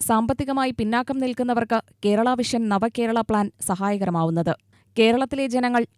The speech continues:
ഈ നവകേരള പ്ലാൻ രണ്ടു കൈയും നീട്ടി സ്വീകരിക്കുമെന്ന് പ്രഖ്യാപനം ഉദ്ഘാടനം ചെയ്ത ടി ജെ വിനോദ് എം എൽ എ പറഞ്ഞു. രാജ്യത്തെ റൂറൽ ഇന്റർനെറ്റ് കണക്ടിവിറ്റിയിൽ മുൻനിരയിലുള്ള കേരള വിഷന്റെ അയ്യായിരത്തിൽ പരം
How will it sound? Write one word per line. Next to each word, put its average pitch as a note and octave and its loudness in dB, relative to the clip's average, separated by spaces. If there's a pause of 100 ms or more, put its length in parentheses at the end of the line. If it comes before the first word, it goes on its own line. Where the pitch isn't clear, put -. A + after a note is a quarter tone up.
ഈ - 2 (120)
നവകേരള A#3+ 0 (100)
പ്ലാൻ A3+ 0 (220)
രണ്ടു G#3 2
കൈയും A#3+ 0
നീട്ടി A#3 -2 (100)
സ്വീകരിക്കുമെന്ന് G#3 -2 (220)
പ്രഖ്യാപനം A3 0 (120)
ഉദ്ഘാടനം G#3+ 0
ചെയ്ത A3 0 (340)
ടി G3+ 0
ജെ A3 2
വിനോദ് A3 0
എം G#3+ 0
എൽ G#3 0
എ - -6
പറഞ്ഞു. E3 0 (640)
രാജ്യത്തെ B3 4 (120)
റൂറൽ C#4 4
ഇന്റർനെറ്റ് C#4 -4
കണക്ടിവിറ്റിയിൽ B3+ 0 (180)
മുൻനിരയിലുള്ള B3 2 (100)
കേരള A3 0 (100)
വിഷന്റെ A3 -2 (200)
അയ്യായിരത്തിൽ A#3+ 0
പരം A3+ 2